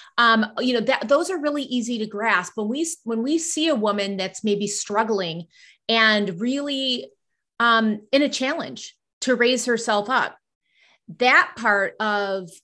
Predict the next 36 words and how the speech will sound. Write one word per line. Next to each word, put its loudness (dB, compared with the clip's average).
self-identifying 0
of, -6
"Wow, 2
that 2
could 0
have 2
been 0
me -4
if -2
there 2
wasn't 0
this 0
fork -4
in -4
the -6
road, -2
if -8
there -4
wasn't -4
this 0
woman -2
that -4
reached -6
back, -2
if -4
there 0
wasn't 0
this -2
strong 4
faith 0
or -4
foundation -2
that 4
I'm 2
standing 0
on." -2